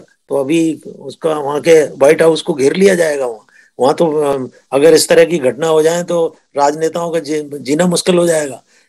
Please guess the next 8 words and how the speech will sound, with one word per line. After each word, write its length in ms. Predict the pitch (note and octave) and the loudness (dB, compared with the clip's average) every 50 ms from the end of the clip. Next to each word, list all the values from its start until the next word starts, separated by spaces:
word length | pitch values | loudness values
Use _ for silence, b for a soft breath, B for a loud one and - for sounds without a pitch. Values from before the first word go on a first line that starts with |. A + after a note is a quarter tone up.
| _ - | _ -4
लेकिन 420 | B2+ C#3+ D3+ - F3+ F#3 F#3 F#3 F#3 | 0 0 0 2 2 2 4 4 2
हमारे 520 | E3 B2+ A#2 B2+ C#3 C#3+ D#3 D#3 F3 F3+ | 2 0 -2 -2 0 0 2 4 4 2
यहाँ 220 | E3+ D#3+ D#3+ E3 | 2 2 0 -2
पर 300 | E3 - F3+ F#3 F3+ F3 | -2 0 0 0 0 0
ये 180 | F3 E3+ F3 F3+ | -2 -2 -2 -2
सामान्य 420 | D3+ - D#3+ E3+ F3+ G3 G3+ G3+ | -2 -4 -4 -4 -2 -2 -2 -4
चीजें 320 | F#3+ F#3+ F#3 F#3+ F#3+ F#3+ F3 | -2 -2 -2 -2 0 -2 -2
हैं, 300 | E3 F3+ F3+ F#3+ - | -2 -4 -6 -8 -10